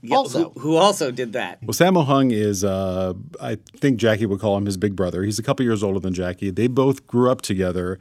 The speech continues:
Speaker 3: in, uh, the same Peking Opera School because they didn't have any formal education. They were essentially sent into, in, <laughs> in, what amounted to indentured servitude, and, uh, their parents signed contracts with the, uh, Peking Opera School in Hong Kong,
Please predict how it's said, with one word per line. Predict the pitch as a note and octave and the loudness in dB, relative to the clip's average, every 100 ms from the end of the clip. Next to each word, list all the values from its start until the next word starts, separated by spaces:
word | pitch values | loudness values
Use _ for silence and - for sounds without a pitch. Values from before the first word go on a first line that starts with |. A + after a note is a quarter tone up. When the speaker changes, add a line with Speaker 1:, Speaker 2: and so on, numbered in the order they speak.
| - - - - | -14 -20 -20 -10
Speaker 3:
in, | A#2+ G#2+ G2+ | -2 0 0
uh, | G2+ G2+ | 0 -2
the | G2+ | -2
same | B2 A2+ | 0 0
Peking | C3+ A2 A#2 | 0 0 0
Opera | G#2 G#2+ G2+ | 0 0 -2
School | - - F2+ C#2 C2+ G#2 | -2 -6 -6 -6 -12 -10
because | G#2+ G2+ G2 | -8 -4 -2
they | G#2 | 0
didn't | A2+ A2 | 0 -2
have | G#2+ G#2 | -2 -2
any | G#2 | -2
formal | - B2 G#2+ | 0 0 0
education. | G#2 F#2 - G2 F#2 G2 G2+ | -2 -4 -4 -4 -2 -6 -4
They | F#2 F#2 | -4 -4
were | F#2 F2+ F#2 - - - - | -6 -8 -12 -18 -20 -20 -16
essentially | A2 - G3+ - A#2+ A2 A2 G#2+ A2 - D3 | -6 2 2 4 4 4 4 2 -2 -8 -12
sent | A2+ C3+ A#2 | 0 2 2
into, | G#2 A2 G#2 | 2 0 0
in, | G#2 | 0
<laughs> | G2 - - | -2 -4 -2
in, | A#2+ B2+ G3 - E2+ | 0 -2 -6 -8 0
what | C#3 | 4
amounted | B2 B2+ C3 | 4 4 2
to | C3 | 2
indentured | A2+ C3+ - A#2 | 4 4 2 -2
servitude, | - D3+ B2 A2 A2 F2+ E2+ - - - - - | 2 2 2 0 -2 -4 -4 -12 -16 -18 -14 -4
and, | G#2+ G2 G2+ G2+ | -2 0 0 0
uh, | G2+ G2+ G2 G2 A2 _ - - - | 0 -2 -2 -4 -6 _ -20 -12 -2
their | A2+ | -2
parents | - A#2 G#2+ - | 0 0 0 0
signed | A2+ G2+ | 0 0
contracts | - D3+ C3+ A2+ G2+ G2 G#2 | 0 0 2 0 0 -2 -4
with | G2 - G2 | -6 -6 -12
the, | E2+ F2+ | -8 -6
uh, | |
Peking | G2+ G#2 G#2 | -6 -4 -2
Opera | A2 A#2 G#2+ | -2 -2 -2
School | - G2 | -2 -4
in | G2+ | -2
Hong | F#2+ F#2+ | -4 -4
Kong, | F#2 F#2+ F#2+ G2+ | -4 -4 -4 -6